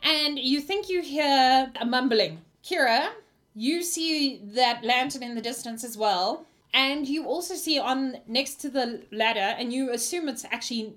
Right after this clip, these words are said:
usually next to a ladder or next to a T, like a crossing, a T-junction or four-way. There is a map, but on it, you see written in Elvish, it looks like three different handwritings,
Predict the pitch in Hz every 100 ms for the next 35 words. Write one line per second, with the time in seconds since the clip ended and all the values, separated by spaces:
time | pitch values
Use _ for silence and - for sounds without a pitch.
0 | - 202 240 262 233 214 226 233 - 285
1 | 240 226 277 277 214 208 214 - - 208
2 | 196 226 202 - - 208 202 196 185 190
3 | 190 _ - 233 226 285 302 269 - 220
4 | 208 202 214 208 185 180 185 233 214 202
5 | 226 349 _ _ 202 269 - - 277 339
6 | 370 226 233 214 - - - - - 277
7 | - 262 339 277 247 - - - _ 226
8 | 285 403 392 349 294 370 392 359 294 240
9 | 269 214 180 233 - - - - _ _
10 | 262 262 277 392 508 453 - 330 359 320
11 | 220 214 240 269 254 - - - 240 226
12 | 233 233 302 440 494 -